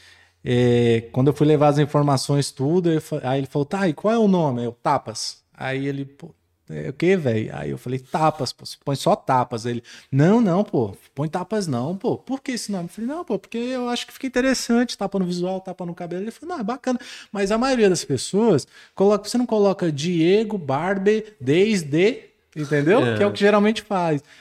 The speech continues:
Speaker 1: Aí eu falei, "Cara, eu não quero criar, eu não, eu, eu, eu não quero ser a marca, eu quero criar uma marca." Porque, na verdade, eu tô montando um negócio pra trabalhar pra ele, né? Por ele. Então, eu não quero ser o negócio, eu quero ter o negócio.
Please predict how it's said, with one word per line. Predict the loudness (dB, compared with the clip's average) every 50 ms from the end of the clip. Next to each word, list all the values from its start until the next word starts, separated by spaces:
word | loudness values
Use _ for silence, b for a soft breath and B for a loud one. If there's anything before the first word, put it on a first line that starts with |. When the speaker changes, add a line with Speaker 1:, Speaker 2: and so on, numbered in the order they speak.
| B B
Speaker 1:
Aí | -6
eu | -4
falei, | -4 -6
"Cara, | -2 0 0 2 4 6 6
eu | 6
não | 4 2 0
quero | -2 _ 0 0 2 2 0 -2
criar, | -2 -2 0 2 2 2 2 0 -2 -2 -4 -4 -4
eu | -4 -4
não, | -4 -4 -6 -6
eu, | -4 -2 -2 -2 -2 0
eu, | 0 0 0 0 0
eu | 0 0 0 0 0
não | -2 -2 -4 -6
quero | -2 0 0 2 2 0
ser | -2 -2 -2 0
a | 0
marca, | 0 0 0 0 -2 -4 -8
eu | -2
quero | 0 0 0 0
criar | -2 -4 -4 -2 -2
uma | 0 -2 -2 0
marca." | 0 0 0 -2 -2 -4 _ -6 -6 -6 -8 _ _ _
Porque, | -20 -6 -4 -4
na | -2 -2 0
verdade, | 2 4 4 4 4 4 4 4 4 2 2
eu | 0
tô | 0 2
montando | 2 2 2 2 0 0 0 0
um |
negócio | 0 -2 0 0 0 -2 -2 -2
pra | -4 -4
trabalhar | -4 -2 0 0 0 2 0 0
pra | 0 -2 -2 -2 0 2
ele, | 2 4 4 4 4 2 0
né? | 0 0 -2 -4 -8 _ _ _ -20 -20 _ _ _ _ _ _ _ _ _ _
Por | -4 -2 0 2
ele. | 4 4 4 2 0 -4 -6 -10 B B B B B B B B
Então, | -6 0 2 4
eu | 4 4
não | 2 2
quero | 2 2 2 4 4 2
ser | 2 4 6 6
o | 6 6
negócio, | 4 2 2 4 2 2 2 0 -4 -4
eu |
quero | 0 0 0 0 2
ter | 0 0 2
o | 2 2 2 0
negócio. | -2 -2 2 2 4 4 4 2 0 -2 -8 -10